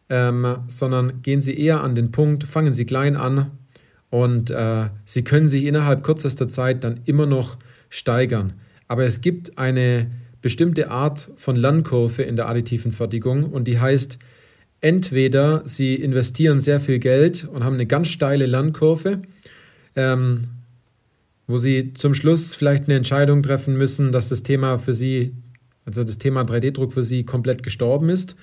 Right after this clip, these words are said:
oder Sie haben einen sehr langen Atem und, äh, kommen dort auch gut voran und haben auch das nötige Budget,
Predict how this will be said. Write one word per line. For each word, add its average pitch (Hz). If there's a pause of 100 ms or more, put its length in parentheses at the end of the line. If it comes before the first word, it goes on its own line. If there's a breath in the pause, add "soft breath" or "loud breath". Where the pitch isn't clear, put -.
(540 loud breath)
oder 165
Sie 139
haben 143
einen 127
sehr 151
langen 135
Atem 131 (200)
und, 127
äh, 123
kommen 131
dort 131
auch 127
gut 135
voran 127
und 120
haben 147
auch 139
das 113
nötige 135
Budget, 131